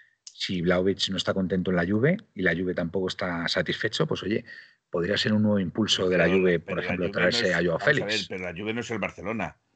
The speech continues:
Speaker 2: No nos da jugadores por la cara. O sea, vamos a ver, la Juve quiere dinero. Eh, es así,
Speaker 1: Pero a
Speaker 2: y
Speaker 1: ver,
Speaker 2: más por
Speaker 1: Felipe,
Speaker 2: sus activos.
Speaker 1: Felipe, Felipe,
Speaker 2: Activos que
Speaker 1: Felipe,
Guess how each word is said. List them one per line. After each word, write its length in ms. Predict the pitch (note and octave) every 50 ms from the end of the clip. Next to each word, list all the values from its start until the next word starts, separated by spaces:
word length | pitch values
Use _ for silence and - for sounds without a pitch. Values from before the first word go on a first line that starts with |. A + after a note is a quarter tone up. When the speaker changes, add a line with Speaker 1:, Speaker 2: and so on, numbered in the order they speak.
| _ _ _ _ -
Speaker 2:
No 120 | F2+ F#2
nos 180 | G2+ G#2+ A2 G#2
da 100 | G#2 A2
jugadores 460 | G2 - A2 G#2 F#2+ F#2 F#2+ F2 E2 -
por 140 | - E2+
la 120 | D#2 D2 -
cara. 380 | A2 A2+ A2+ G2 D2+ - _ _ _ _ _ _
O 20 | -
sea, 400 | - F2 E2+ E2+ D#2+ D2 C#2 _ _ _ _ _ -
vamos 200 | F#2+ G2+ G#2 G2
a 60 | G#2+
ver, 280 | G2+ A2+ A2+ G#2 D2+ - -
la 180 | - - E2 D2+
Juve 260 | F2 - C3 A#2+ G#2+
quiere 240 | - - C#3+ B2+ B2
dinero. 500 | G#2+ F2+ G2 A#2+ B2+ A#2+ F#2+ D#2+ - _ _ _ _ _ _ -
Eh, 160 | F2 F2+ F#2 F2 E2+
es 160 | F2+ F2+ -
así, 320 | A#2 - - B2 C3 C3 A#2
Speaker 1:
Pero 140 | F#2+ D2
a 40 | C#2+
Speaker 2:
y 40 | -
Speaker 1:
ver, 80 | - G#2+
Speaker 2:
más 140 | A2+ A#2
por 140 | - - -
Speaker 1:
Felipe, 200 | - E2 - G2+
Speaker 2:
sus 60 | E2+ G2+
activos. 260 | - - C#3+ D3 C3 G#2+ F2+ -
Speaker 1:
Felipe, 120 | G2+ E2+ -
Felipe, 260 | - - D2+ D2+ - -
Speaker 2:
Activos 320 | - A#2 A#2 A#2+ B2+ C#3 -
que 140 | C3+ C3+ B2
Speaker 1:
Felipe, 240 | C3 C#3 C3+ B2+